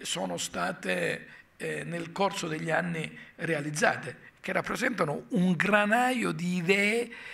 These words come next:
di, eh, previsioni, di intelligenza, di approfondimenti, che è veramente importante.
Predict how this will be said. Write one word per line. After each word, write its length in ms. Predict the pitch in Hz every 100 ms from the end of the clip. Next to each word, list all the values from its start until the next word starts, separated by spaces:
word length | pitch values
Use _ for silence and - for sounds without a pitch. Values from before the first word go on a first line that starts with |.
| -
di, 720 | 170 143 185 185 185 170 170 - - -
eh, 340 | - 165 180
previsioni, 920 | 185 196 190 185 - 196 185 156 160 175
di 140 | 175
intelligenza, 880 | 175 175 180 185 160 196 165 156 165
di 100 | 180
approfondimenti, 1080 | 180 - 160 185 196 233 302 302 - 277 277 - - -
che 240 | 220 190
è 60 | 180
veramente 880 | 196 196 185 185 - 180 - - -
importante. 1000 | 226 - 180 - 139 113 - 170 160